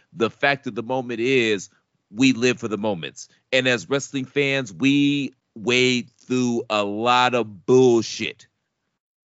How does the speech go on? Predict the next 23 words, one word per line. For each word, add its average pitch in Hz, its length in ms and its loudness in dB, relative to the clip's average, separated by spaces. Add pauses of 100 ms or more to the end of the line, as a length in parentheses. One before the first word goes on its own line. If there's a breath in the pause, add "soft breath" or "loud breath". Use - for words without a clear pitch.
(420)
because 185 440 4
of 180 120 4
moments 185 460 0
like 151 200 0
this 156 260 -2
weekend. 147 500 -4 (240)
Because 156 340 2
when 143 200 -4
you 170 120 -6
get 170 280 0
those 190 240 0
moments, 208 600 0 (480)
all 175 320 8
the 165 120 -10
bullshit 208 680 4
that 185 180 -4
we 202 100 -8
got 190 240 0
to 190 60 -6
wade 202 340 -2
through 208 220 0
and 202 120 -4
eat, 220 320 -4